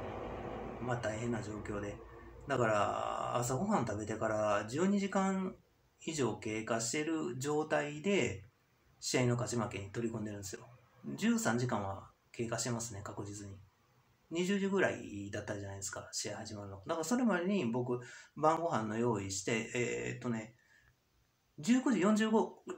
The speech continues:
四十五分ぐらいか四十分ぐらいに、えー、まあまあ大体それぐらいの時間帯に自宅に帰ってきて、で、えー、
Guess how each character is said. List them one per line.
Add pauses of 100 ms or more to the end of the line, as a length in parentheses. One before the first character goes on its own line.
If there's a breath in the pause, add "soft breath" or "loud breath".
四
十
五
分
ぐ
ら
い (520)
か
四
十
分
ぐ
ら
い
に、
え
ー、
ま
あ
ま
あ
大
体
そ
れ
ぐ
ら
い
の
時
間
帯
に
自
宅
に
帰
っ
て
き
て、 (520 loud breath)
で、
え
ー、